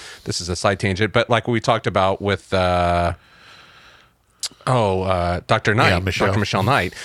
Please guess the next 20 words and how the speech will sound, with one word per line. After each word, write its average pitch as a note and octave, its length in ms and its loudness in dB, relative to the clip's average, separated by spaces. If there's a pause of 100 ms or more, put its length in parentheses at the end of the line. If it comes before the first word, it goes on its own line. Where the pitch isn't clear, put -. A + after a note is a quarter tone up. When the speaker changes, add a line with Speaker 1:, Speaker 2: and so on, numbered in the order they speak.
(140)
Speaker 1:
She - 60 -6
talked D3 160 0
about, A#2+ 240 2
like, A2 220 0
in A2 100 -2
Judges, A#2 520 0 (120)
Speaker 2:
Yeah. F2 160 0
Speaker 1:
we - 120 -4
didn't F3 60 2
have D3+ 100 0
to C#3+ 60 -2
worry C#3+ 80 2
about C3 140 0
the A#2+ 80 0
Romans C#3+ 380 2
just C#3 160 2
Speaker 2:
Yeah. - 100 -4
Speaker 1:
doing A2 160 2
it A2 120 -4
to, D3 140 0